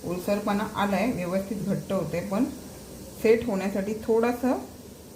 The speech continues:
कोमट झालेल्या दुधाचा वापर करायचा, अगदी थोडासा. हे बघा, आता हा, हा आपला अगदी मी बघा एक दोन थेंब आणि आता हे व्यवस्थित सेट व्हायला होणार,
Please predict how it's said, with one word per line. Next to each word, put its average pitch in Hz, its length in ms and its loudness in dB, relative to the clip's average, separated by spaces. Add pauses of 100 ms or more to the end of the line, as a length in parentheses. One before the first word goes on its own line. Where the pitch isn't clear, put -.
(120)
कोमट 220 340 6
झालेल्या 214 380 4
दुधाचा 180 380 0
वापर 156 320 0
करायचा, 165 460 -2
अगदी 170 280 -4
थोडासा. 175 580 -2 (880)
हे 143 100 0
बघा, 139 400 -4
आता 170 200 0
हा, 190 300 -2
हा 165 180 0
आपला 170 280 -2
अगदी 185 400 -2
मी 220 140 2
बघा 185 260 0 (120)
एक 170 180 0
दोन 196 220 2
थेंब 185 180 0
आणि - 140 -2
आता 165 200 -2
हे 185 200 0 (460)
व्यवस्थित 202 480 0
सेट - 280 0
व्हायला 170 360 2
होणार, 180 320 -2